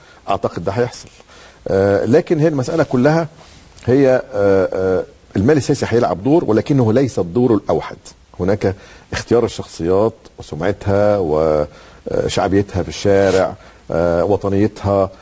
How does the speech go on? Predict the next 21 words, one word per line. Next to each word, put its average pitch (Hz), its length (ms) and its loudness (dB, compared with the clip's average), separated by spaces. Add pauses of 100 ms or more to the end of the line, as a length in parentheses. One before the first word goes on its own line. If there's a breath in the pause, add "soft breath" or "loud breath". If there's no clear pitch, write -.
(220 loud breath)
آه، 87 260 -2 (160)
تاريخها 104 580 0
الماضي. 92 540 -2 (360 loud breath)
آه، 95 360 2 (420)
اتفق 113 540 0
برضو 98 280 0
مع 85 160 -2
بعض 95 320 0
الرؤى 95 260 0
اللي 85 80 -4
اتقالت، 95 520 -2
آه، 92 240 4 (220 loud breath)
هل 104 160 0
هو 107 140 2
فعلًا 104 300 -2
كان 95 200 -2
فاسد 98 360 -2
ولا 87 120 0
ما 82 60 -6
كانش 98 240 -4
فاسد؟ 98 300 0